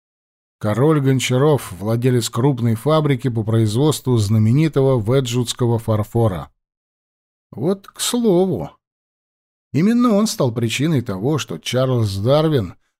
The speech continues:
превратился в того Дарвина, которого мы знаем, автора знаменитого труда "Происхождение видов" и "Теория эволюции". Правда, в последние годы ее на Западе подвергают сомнению иные достаточно серьезные ученые по весьма веским причинам.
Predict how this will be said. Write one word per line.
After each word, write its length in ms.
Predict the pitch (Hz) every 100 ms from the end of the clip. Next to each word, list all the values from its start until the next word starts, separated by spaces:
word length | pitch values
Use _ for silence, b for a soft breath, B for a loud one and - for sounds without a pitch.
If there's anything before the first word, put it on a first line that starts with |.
| _
превратился 720 | 127 139 135 117 165 151 127
в 100 | -
того 400 | - 151 160 120
Дарвина, 560 | 101 131 139 151 143 131
которого 600 | 110 - 135 127 120 113
мы 180 | 123
знаем, 580 | 113 123 131 117 87 73 - _ _ _ -
автора 480 | 101 143 - 135 123
знаменитого 680 | 131 127 123 143 139 120
труда 360 | 113 107 107 131
"Происхождение 920 | 113 113 110 110 107 120 139 135 120
видов" 560 | 113 139 123 98 - - _ _ -
и 100 | 170
"Теория 540 | - 120 123 120 120
эволюции". 840 | 123 117 120 120 98 - 85 78 - _ _ _ _ _ _ _ _ _ -
Правда, 320 | 117 107 98
в 80 | -
последние 580 | 98 - 180 175 170
годы 340 | 156 156 156 143
ее 360 | 127 135 165
на 160 | 175 139
Западе 540 | 113 139 139 135 131
подвергают 720 | 123 127 127 127 123 143 135 -
сомнению 760 | 131 127 156 175 139 113 107
иные 360 | 120 131 135 117
достаточно 640 | 113 - 147 143 120 131
серьезные 580 | 123 117 117 135 120 117
ученые 600 | 107 - 151 180 175 165
по 100 | 113
весьма 420 | 98 92 120 131
веским 420 | 123 127 - 120
причинам. 680 | 113 120 113 135 127 90 73